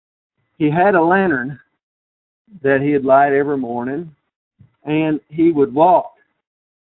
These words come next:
out from the house. Uh, I think he said he got up about four thirty every morning. And he would walk out from the house, and he would put one foot in front of the other, not being able to see beyond the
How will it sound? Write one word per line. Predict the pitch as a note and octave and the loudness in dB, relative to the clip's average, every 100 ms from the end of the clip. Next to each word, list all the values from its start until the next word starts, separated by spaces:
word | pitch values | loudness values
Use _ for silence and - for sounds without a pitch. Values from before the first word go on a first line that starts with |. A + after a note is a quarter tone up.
| _ | _
out | C#3+ D#3 A3+ - | -2 -2 -2 -8
from | D3 | -6
the | C3+ | -6
house. | B2+ D#3 E3+ D3 D3 - - _ _ _ _ _ _ - | -4 -2 0 -2 -4 -10 -20 _ _ _ _ _ _ -18
Uh, | A2 A2 | -12 -10
I | A#2 | -10
think | C#3 D#3 | -10 -12
he | D3+ | -12
said | - D3 | -8 -6
he | C3+ | -4
got | C3+ C#3 | 0 0
up | D3 B2+ | 0 -2
about | A#2 A#2 - | -4 -4 -4
four | C3+ C3+ | -6 -4
thirty | C#3 B2 A#2 | -4 -6 -6
every | A2 G#2+ | -8 -10
morning. | G#2 G#2 G#2 C#3 _ _ _ _ _ _ _ _ _ _ _ _ _ _ _ - | -12 -10 -12 -14 _ _ _ _ _ _ _ _ _ _ _ _ _ _ _ -8
And | C#3 | -6
he | D3 E3 | 0 2
would | D3 | 2
walk | C3 D#3+ F3 | 2 2 2
out | F3 D#3+ - | 2 0 -2
from | D#3 | -8
the | C3+ | -6
house, | A#2+ D#3+ D3+ D3+ | -6 -4 -2 -4
and | C#3 | -8
he | B2+ | -8
would | B2 A2 | -8 -6
put | D3+ A#2 | -6 -6
one | A#2 D3 E3+ | -4 -4 -4
foot | D#3 C3+ D#3 | -4 -4 -4
in | C#3+ | -6
front | B2 C3+ C#3 D3+ | -8 -6 -4 -4
of | |
the | E3+ | -2
other, | F3 A#2 | -2 -2
not | A2+ C3+ | -4 -4
being | A#2+ C#3 D3 | -4 -4 -4
able | C3+ | -6
to | B2 - | -8 -6
see | D3+ E3+ | -4 -4
beyond | D3 C3+ A#2 C3 E3 C3 | -4 -6 -6 -8 -8 -8
the | A#2 | -10